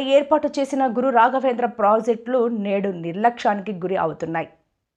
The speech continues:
గత రెండు సంవత్సరాలుగా దుద్ది గురు రాఘవేంద్ర ప్రాజెక్టును అధికారులు గాలికి వదిలేశారు. దీంతో దుద్ది చెరువు సాగునీరు లేకపోవడంతో చెరువు నిండా పిచ్చి మొక్కలు, ముళ్ళ కంపలు మొలిచాయి. అయితే, కొన్ని నెలల క్రితం దుద్ది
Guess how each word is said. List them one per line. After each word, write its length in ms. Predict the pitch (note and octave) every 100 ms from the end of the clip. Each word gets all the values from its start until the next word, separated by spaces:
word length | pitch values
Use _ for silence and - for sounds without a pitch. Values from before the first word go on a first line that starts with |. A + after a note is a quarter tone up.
| _ _ _ _ _ A3
గత 220 | B3 B3+
రెండు 260 | D#4 C#4 D4+
సంవత్సరాలుగా 760 | D4 A#3+ D4 D#4 D4 C4 A#3+ C4
దుద్ది 380 | G#3+ A#3 F#3+ C#4
గురు 200 | A3 C4
రాఘవేంద్ర 540 | A#3 G#3+ B3+ C4 A3+
ప్రాజెక్టును 840 | G#3+ G3+ G3 A3 A3+ - G#3 A#3+ G3 - - - G3+
అధికారులు 540 | G#3+ C#4+ D4 C4 B3+
గాలికి 400 | G3+ F3+ A3+ A#3
వదిలేశారు. 600 | F#3+ E3 D3+ - D#3+ - - G3
దీంతో 340 | B3 B3+ C4
దుద్ది 340 | C#4 G#3 F#3+ C#4 C#4
చెరువు 240 | A3+ A#3+
సాగునీరు 580 | A#3+ F#3+ G#3 A#3+ A#3+ G#3+
లేకపోవడంతో 840 | G3+ F#3+ F#3+ F#3 F#3+ F#3+ G3 C#4
చెరువు 380 | C#4 A3+ A3 B3
నిండా 240 | G#3+ G3 G3
పిచ్చి 360 | - A3 -
మొక్కలు, 440 | B3 G3+ - G3 A#3+ B3+ - - A3+
ముళ్ళ 200 | C#4+ D#4+
కంపలు 400 | D4 G#3+ G3 A#3+
మొలిచాయి. 440 | A3 E3 - - - _ -
అయితే, 320 | A#3+ B3 A#3+ A#3+ -
కొన్ని 220 | B3 C4
నెలల 300 | A#3+ A#3+ C#4
క్రితం 360 | B3 A3 B3+ F4 F#3+
దుద్ది 260 | G#3 F3+